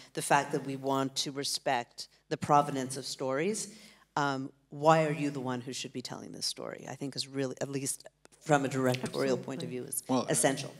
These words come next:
Speaker 3: actually, in, in France, we separated between author's note, uh, or note of in-, intention,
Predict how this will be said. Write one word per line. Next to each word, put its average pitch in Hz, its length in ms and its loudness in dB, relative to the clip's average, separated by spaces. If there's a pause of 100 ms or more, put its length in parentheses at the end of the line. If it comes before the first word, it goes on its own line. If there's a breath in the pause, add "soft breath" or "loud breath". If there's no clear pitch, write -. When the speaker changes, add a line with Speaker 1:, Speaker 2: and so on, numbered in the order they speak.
(120)
Speaker 3:
actually, 123 420 -2
in, 117 140 -2
in 117 140 -2
France, 123 340 0
we 120 60 -4
separated 113 640 0
between 113 300 -4
author's 120 400 -2
note, 156 300 -2 (580 loud breath)
uh, 104 200 -6
or 110 240 0
note 113 280 -4
of 107 140 -10
in-, 104 240 -8
intention, 127 840 -2